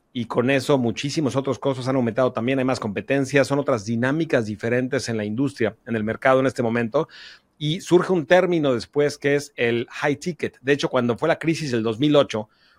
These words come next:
hubieron dos extremos. Eh, e-, era tan crítica la situación económica que hubieron dos extremos. Uno, el, lo que se le llamó el tripwire,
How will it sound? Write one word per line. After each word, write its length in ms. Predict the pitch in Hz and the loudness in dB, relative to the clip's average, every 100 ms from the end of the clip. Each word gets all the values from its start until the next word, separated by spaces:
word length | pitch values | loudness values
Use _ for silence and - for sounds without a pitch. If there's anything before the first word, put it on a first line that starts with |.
| - | -8
hubieron 380 | 131 147 156 151 | 0 4 4 6
dos 220 | 151 147 | 2 2
extremos. 760 | - - 151 135 113 - - _ _ _ _ | -6 -2 0 2 0 -6 -16 _ _ _ _
Eh, 520 | 120 120 113 110 127 - | 0 2 2 2 -2 -6
e-, 140 | 147 - | -12 -2
era 180 | 151 175 | 2 2
tan 200 | 135 120 | 2 0
crítica 500 | 147 165 180 160 131 | -2 -2 -4 0 0
la 80 | |
situación 460 | 113 113 123 104 143 | 0 -4 -4 -2 -2
económica 640 | - 127 135 117 101 117 - _ _ | 0 0 0 -2 -4 -10 -14 _ _
que 80 | 135 | 2
hubieron 200 | 147 156 | 2 2
dos 160 | 165 | 0
extremos. 540 | 147 - 202 269 113 - | -2 -2 -2 0 -4 -2
Uno, 440 | 185 233 254 339 - | 2 4 2 0 -2
el, 380 | 131 131 131 160 | 4 4 2 -2
lo 160 | 135 120 | -2 -2
que 100 | 123 | -2
se 100 | 131 | -2
le 80 | 127 | 0
llamó 240 | 127 156 | 0 0
el 100 | 143 | -2
tripwire, 680 | - 160 135 131 127 95 | 0 0 2 0 0 -2